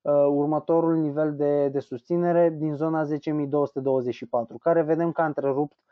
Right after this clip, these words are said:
majoritatea, uh, majoritatea încercărilor de, de corecție descendentă din ultima perioadă și vedem că a marcat și punctul de,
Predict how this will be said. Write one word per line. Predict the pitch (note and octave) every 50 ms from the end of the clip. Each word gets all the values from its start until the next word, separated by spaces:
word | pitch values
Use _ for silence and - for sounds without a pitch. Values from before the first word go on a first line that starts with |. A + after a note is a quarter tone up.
| _ _ _ _ _
majoritatea, | - D3+ C#3 C3 C#3+ D3 D3 C#3+ - - D#3+ E3 - E3 D#3+ D#3 C#3+ - _ _ _ _ _ _ _ _
uh, | - C#3+ D3
majoritatea | C#3+ D3 D3 C#3+ D3 D3 C#3 E3 D#3+ D#3 E3
încercărilor | D#3 - D#3 C#3 - D#3 D#3 D#3 D3+ D#3 D#3 C#3+ C#3
de, | C3+ C3 C3 C3 C3 C3+ C3 B2+ B2+ B2+
de | B2+ B2+ C3+ B2+
corecție | - - C3+ C#3 D3+ D3 - D#3+ D3
descendentă | C#3 C#3 - - C#3 B2+ C#3 C#3+ C#3+ C#3 C#3+
din | B2+ C3 C3+ C#3
ultima | C#3+ C#3 - D3 C#3 B2+
perioadă | - - A#2+ B2 C#3+ D#3+ E3 F3
și | E3 - D#3
vedem | C#3+ D3 C#3+ C#3 E3 D#3+ E3
că | - - E3 E3 - _ _ _ _ _ _
a | - D3+
marcat | D#3 D#3 D3+ D3 - - D#3+ D#3+
și | - - D#3+
punctul | - - D#3+ E3+ F3+ E3 - - D#3 D#3 D3+ C#3+ C#3
de, | C3 C3 C#3+ D3 D3 D3+ D3 -